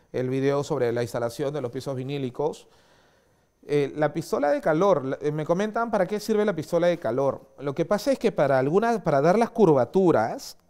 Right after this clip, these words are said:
para dar las curvaturas, se utiliza una pistola de calor, que es muy distinto a la pistola de soldar o la máquina de soldar, ¿no?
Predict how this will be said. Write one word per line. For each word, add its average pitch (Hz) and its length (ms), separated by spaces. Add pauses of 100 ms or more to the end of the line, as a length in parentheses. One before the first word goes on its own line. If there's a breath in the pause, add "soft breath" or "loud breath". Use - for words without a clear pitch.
(100)
para 123 220
dar 156 120
las 208 120
curvaturas, 165 960 (260 soft breath)
se - 140
utiliza 160 380
una 170 160
pistola 151 320
de 151 100
calor, 160 480 (220)
que 135 180
es 139 60
muy 170 160
distinto 185 640
a 220 40
la 151 80
pistola 131 380
de 135 100
soldar 147 400
o 120 60
la 113 100
máquina 135 300
de 135 80
soldar, 143 420
¿no? 123 240